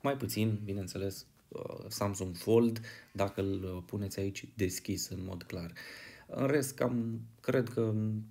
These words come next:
o sută la sută orice telefon existent pe piață va încăpea aici. Uh, revenind la senzorul inf-, infraroșu, funcționează ireproșabil, după cum v-am spus, și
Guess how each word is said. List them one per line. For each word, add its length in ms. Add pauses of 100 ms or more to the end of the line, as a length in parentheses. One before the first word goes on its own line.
o 120
sută 320
la 120
sută 160
orice 240
telefon 340
existent 380
pe 80
piață 400
va 140
încăpea 380
aici. 300 (460)
Uh, 200
revenind 400
la 200
senzorul 520
inf-, 240
infraroșu, 760
funcționează 580
ireproșabil, 640
după 240
cum 200
v-am 160
spus, 360 (260)
și 400